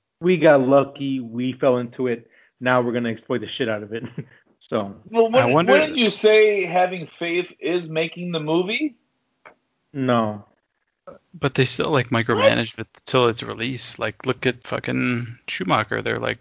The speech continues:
Speaker 3: "No, don't do this man bat shit. What are you talking about?" And then they're like, with Snyder, they're like, "Oh, dude, what, what do you mean
Speaker 2: I would
Speaker 3: story?
Speaker 2: say
Speaker 3: What do you
Speaker 2: that's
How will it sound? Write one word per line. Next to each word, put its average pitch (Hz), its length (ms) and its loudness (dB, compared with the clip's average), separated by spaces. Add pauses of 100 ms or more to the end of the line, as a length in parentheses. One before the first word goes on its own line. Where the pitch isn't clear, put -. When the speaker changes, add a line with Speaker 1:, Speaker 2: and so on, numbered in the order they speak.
(240)
Speaker 3:
"No, 135 200 0
don't 120 200 -2
do 135 120 -2
this 120 180 -2
man 110 200 -2
bat 104 200 -2
shit. 120 260 -6
What 131 80 -8
are 131 40 -6
you 127 60 -8
talking 110 200 -6
about?" 110 280 -6 (680)
And 131 160 0
then 117 80 2
they're 117 160 2
like, 110 200 0 (420)
with 117 100 -6
Snyder, 123 400 2
they're 113 140 -4
like, 117 160 -6
"Oh, 123 240 0 (500)
dude, 175 220 -8
what, 160 160 -12 (100)
what 226 100 -10
do 220 60 -4
you - 40 6
mean - 80 8
Speaker 2:
I 311 120 4
would 233 100 4
Speaker 3:
story? - 120 -2
Speaker 2:
say 180 120 0
Speaker 3:
What - 20 -8
do 165 60 0
you 160 60 4
Speaker 2:
that's 156 80 -12